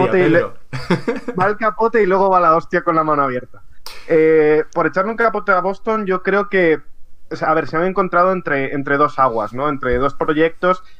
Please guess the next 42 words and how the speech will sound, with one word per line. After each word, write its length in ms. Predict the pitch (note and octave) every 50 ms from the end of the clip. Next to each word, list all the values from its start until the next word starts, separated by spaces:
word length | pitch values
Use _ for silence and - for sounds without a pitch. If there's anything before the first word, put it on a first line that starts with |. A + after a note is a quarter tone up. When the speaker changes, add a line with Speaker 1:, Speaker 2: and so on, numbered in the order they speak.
| - - -
Speaker 1:
que 80 | D3+
era 80 | D3+ C#3
el 100 | C#3 C3+
proyecto 380 | C3+ C3+ C#3+ D3 C#3 - D#3+ D3
de 140 | C#3+ C#3+
Irving, 360 | D3+ D#3+ D#3 D3+ D3 C#3+ C#3 C#3
de 80 | C3+ -
Horford, 500 | - D#3 D#3 D#3 - - C#3+ C#3+ C#3 C#3
etcétera, 580 | C3 - - E3 D#3+ E3+ E3+ E3+ F3+ F#3+ - - - - - - - -
y 160 | - C3 C#3
han 120 | C#3 D3 D3+
pasado 260 | E3 E3 - E3+ F3
muy 160 | E3+ E3+ D#3+
rápido 480 | D#3 D#3+ D#3+ - E3+ E3+ F#3 F3+ F3 E3
al, 400 | D3 C3+ B2+ B2+ B2 A#2+ A#2+ G#2+
al 420 | A2 B2+ B2+ B2 A#2+ A#2 A#2 A#2 A2
proyecto 440 | - B2 B2+ B2+ B2 A#2 - D3 D3 D3
de, 400 | C#3 C3+ B2+ B2 A#2 A#2 A2+ G#2+
de 100 | A2+ A2
los 140 | A2+ A2+ -
Jays, 280 | C#3 B2+ A2+ G#2+ -
¿no? 260 | - A2+ B2 C#3 - -
Eh, 580 | C3 B2 A#2 A#2 A#2 A2+ A2+ A2+ A2+ A2 A2+ A2+ A#2 A#2 A2 - - - - - - - - - - -
eh, 180 | - C3+ B2 -
ese 280 | - C3 C3+ - F3 F3
cambio 640 | - F#3 F3+ F#3+ G3+ G3 F#3+ F#3+ G3+ G#3+ A#3 A#3+ -
yo 120 | E3+ E3
creo 160 | - F3+ F3
que 100 | - -
no 80 | D#3+ D3+
es 120 | C#3 -
fácil 500 | - E3 F3 F#3 F3+ - G#3+ A3 A#3+ G3+ -
y, 220 | C3+ B2+ A#2+ A#2
oye, 240 | C3 D3+ D#3+ C#3+ A#2
el 160 | A#2 A#2+ A#2
rédito 360 | A2+ C3+ D3 D3+ D3 D#3 F3
que 120 | E3+ E3+ -
tienen 260 | D#3+ D#3+ F3 F#3 F#3+
de, 140 | E3+ C#3+ -
de 160 | - C3+ B2
que 100 | - A#2
están 400 | - - - B2+ C#3 E3 F3